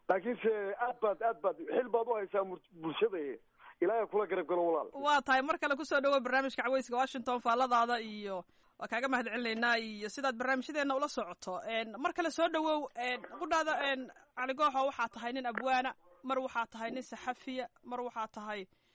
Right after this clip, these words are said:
Speaker 2: de nin gabyaa ah, dhinac walba. Marka waxaan rabaa bal inta-,
Speaker 1: Walaal, walaal.
Speaker 2: bal intaanay sheekooyinkaas guud ee adiga kugu saabsan noloshaada iyo xirfadaada quseyntaana u gelin, bal waxaan rabaa hees caana baa jirta oo adigu aad samaysay,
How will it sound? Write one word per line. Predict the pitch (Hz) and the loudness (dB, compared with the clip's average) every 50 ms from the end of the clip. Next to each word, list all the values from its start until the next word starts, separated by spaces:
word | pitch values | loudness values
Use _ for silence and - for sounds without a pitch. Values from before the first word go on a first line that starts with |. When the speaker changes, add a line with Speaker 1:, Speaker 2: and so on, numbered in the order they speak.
| _ _ _ _ _ _ - | _ _ _ _ _ _ -10
Speaker 2:
de | 214 | -6
nin | 233 269 269 247 | -4 -4 -4 -4
gabyaa | 226 226 196 208 220 233 226 196 101 - | -4 -6 -4 -2 0 0 0 0 -2 -6
ah, | - - - _ _ _ _ | -10 -16 -20 _ _ _ _
dhinac | 262 302 285 254 202 202 | -4 -2 -2 -2 -2 -4
walba. | 196 190 175 165 165 - - _ _ _ _ _ - | -6 -8 -8 -10 -12 -16 -16 _ _ _ _ _ -10
Marka | 294 302 - | -10 -6 -4
waxaan | 359 349 349 330 | -4 -2 -2 -2
rabaa | 320 302 302 269 | 0 0 2 2
bal | 226 240 | 4 2
inta-, | 294 320 320 339 311 | 2 2 2 0 0
Speaker 1:
Walaal, | 196 170 139 - - _ _ - | 0 -2 -6 -12 -18 _ _ -14
walaal. | 254 233 | -8 -6
Speaker 2:
bal | 269 294 294 339 | -4 -4 -4 -4
intaanay | 320 - 403 320 311 302 302 | -2 2 2 2 2 2 -2
sheekooyinkaas | - - 311 294 - 269 330 359 359 349 294 - - 294 294 294 311 302 - - 277 226 208 208 | -4 -4 -2 0 0 0 0 0 -2 -4 -4 -4 -2 0 0 0 0 -2 -4 -8 -10 -10 -6 -4
guud | 240 247 269 294 311 302 226 - - - | -2 -2 -2 -2 -2 -4 -6 -10 -10 -2
ee | 269 254 | 0 2
adiga | 240 247 254 302 285 294 | 2 2 2 0 -2 -2
kugu | 262 - 262 285 277 | -4 -4 -6 -8 -4
saabsan | - 269 254 240 - - 285 254 | 0 2 2 2 2 0 -2 -2
noloshaada | 247 254 277 269 - 254 240 240 226 247 233 - 220 | -2 -2 -2 0 2 2 4 4 4 4 2 2 -2
iyo | 220 214 208 208 202 208 202 202 202 | -6 -8 -10 -8 -6 -6 -4 -4 -6
xirfadaada | - - 220 - 294 269 233 254 254 247 240 | -8 -10 -8 -8 -8 -2 2 2 2 2 0
quseyntaana | - - - - 233 240 233 - 226 220 220 214 | -6 -8 -10 -8 -8 -6 -4 -2 -2 -2 -2 -6
u | 240 | -8
gelin, | 196 214 214 196 | -8 -8 -8 -6
bal | 214 233 | -6 -6
waxaan | 233 - 214 | -6 -6 -6
rabaa | 214 208 202 185 180 _ _ - - _ _ _ _ - | -4 -2 -2 -2 -4 _ _ -20 -20 _ _ _ _ -2
hees | 285 294 330 302 - - | 0 0 0 0 -2 0
caana | - 302 285 269 262 254 247 | 4 6 6 6 6 4 4
baa | 247 233 202 | 2 2 0
jirta | - - 214 - - 247 240 226 - _ _ _ _ _ _ - | -2 -8 -12 -4 0 0 0 0 -2 _ _ _ _ _ _ -4
oo | 254 240 | -4 -2
adigu | - 269 277 262 311 269 277 - | 0 0 0 2 0 0 0 0
aad | 240 220 - | 0 -2 -2
samaysay, | - - 208 190 185 180 165 - - 214 233 | -4 -8 -8 -6 -6 -8 -8 -8 -10 -10 -10